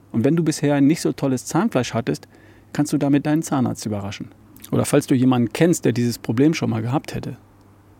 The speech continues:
Das wirst du übrigens vom Zahnarzt so nicht hören, aber wenn du ihn gezielt danach fragst, dann kann es sein, dass er dir das bestätigt. Aber das Ganze ist natürlich auch nur eine Sofortmaßnahme. Damit dein Zahnfleisch immer robust, gesund und rosa ist,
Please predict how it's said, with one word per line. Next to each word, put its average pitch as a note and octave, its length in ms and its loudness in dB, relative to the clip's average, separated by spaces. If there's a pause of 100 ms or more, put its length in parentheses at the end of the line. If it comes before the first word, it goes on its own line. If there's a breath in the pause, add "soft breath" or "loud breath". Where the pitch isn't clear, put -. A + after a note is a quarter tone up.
(600 soft breath)
Das - 320 -4
wirst D3 240 2
du D3+ 40 6
übrigens C#3+ 300 2
vom B2+ 200 -4
Zahnarzt D3+ 440 -2
so D#3+ 140 0
nicht E3 200 -2
hören, B2 300 -2
aber B2+ 220 -2
wenn C3+ 140 2
du C3 80 2
ihn B2 140 2
gezielt C#3+ 340 0
danach A#2+ 200 0
fragst, - 500 -4 (480 loud breath)
dann A#3+ 140 -4
kann F#3+ 160 0
es F3 100 -2
sein, C3 200 4
dass C#3+ 160 -2
er D#3 60 0
dir D3+ 120 0
das E3+ 140 -4
bestätigt. - 580 -8 (960 loud breath)
Aber C#3+ 160 4
das D#3 160 2
Ganze F#3 240 4
ist E3 100 0
natürlich E3 380 2
auch B2 100 -2
nur D#3+ 180 4
eine D#3 120 4
Sofortmaßnahme. A2 920 0
Damit B2 300 0
dein B2+ 140 2
Zahnfleisch C#3 580 -2 (140)
immer F3+ 340 4
robust, A#2 520 2
gesund C#3 340 4
und B2+ 120 2
rosa D3 320 2
ist, - 260 -2